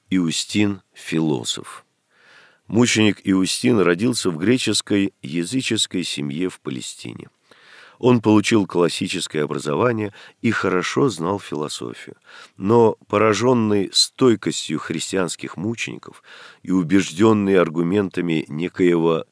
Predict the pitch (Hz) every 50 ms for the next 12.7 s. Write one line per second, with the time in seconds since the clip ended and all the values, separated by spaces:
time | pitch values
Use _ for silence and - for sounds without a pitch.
0 | _ - - - - - - 113 120 117 - - - - - - _ _ _ _
1 | _ _ _ - - - _ - - 90 95 98 92 - - - 139 147 135 131
2 | 131 _ _ _ _ - 101 107 123 135 127 113 107 - - 98 95 92 - -
3 | 78 71 69 65 64 - - - - - - - - - - _ _ - - 98
4 | 104 - 135 135 131 131 - - 113 98 - 107 107 98 95 95 92 90 82 82
5 | 101 120 127 117 104 92 92 87 - - 104 98 87 - - _ _ _ _ _
6 | _ _ - 73 76 78 78 73 - - - _ - - - - 71 69 69 62
7 | 55 - - - 50 - - 50 - _ _ _ _ _ _ _ _ _ _ _
8 | _ _ - - 98 110 104 95 - - - 110 113 117 104 - - 101 90 -
9 | 82 76 78 90 110 117 101 101 98 95 92 - - _ - _ _ - 65 76
10 | 90 104 107 127 135 131 120 101 85 82 98 120 120 113 104 104 95 - - -
11 | - - 87 104 117 110 - - - 101 98 95 90 - - 92 90 90 85 -
12 | - 92 85 - - - 67 62 - - - - -